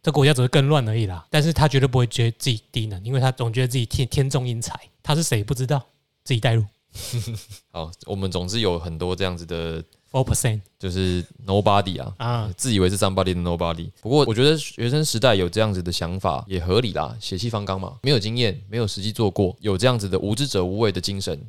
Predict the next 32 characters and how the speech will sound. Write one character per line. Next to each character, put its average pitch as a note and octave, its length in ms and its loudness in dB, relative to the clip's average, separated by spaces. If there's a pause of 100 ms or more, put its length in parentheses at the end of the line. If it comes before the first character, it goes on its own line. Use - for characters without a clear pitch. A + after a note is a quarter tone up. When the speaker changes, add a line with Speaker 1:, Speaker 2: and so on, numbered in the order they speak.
Speaker 2:
就 G2 140 -10
欠 G#2+ 200 0
教 F#2 160 0
训， F2+ 240 -8
欠 G2+ 260 2
磨 F2 300 -2
练。 F#2+ 160 2 (160)
Speaker 1:
而 F#3+ 100 4
且 F#3+ 120 6
我 D3+ 80 6
觉 D#3+ 120 4
得 F#3+ 160 6
跟 F3 220 0
教 F3 180 4
育 E3+ 40 2
体 A2+ 160 -2
制 B2+ 140 -4
有 G#2+ 80 -2
关 G#2 200 -6
系， G2+ 260 -10
因 G#3+ 160 2
为 G#3+ 160 6
他 G3 160 2
们 F#3 280 2
到 F3+ 180 6
了 C3 160 2
大 E3 240 4
学 B2+ 180 0
才 B2 220 0
启 A#2 280 0
蒙。 F#2 140 -12 (100)
Speaker 2:
嗯。 F2 220 0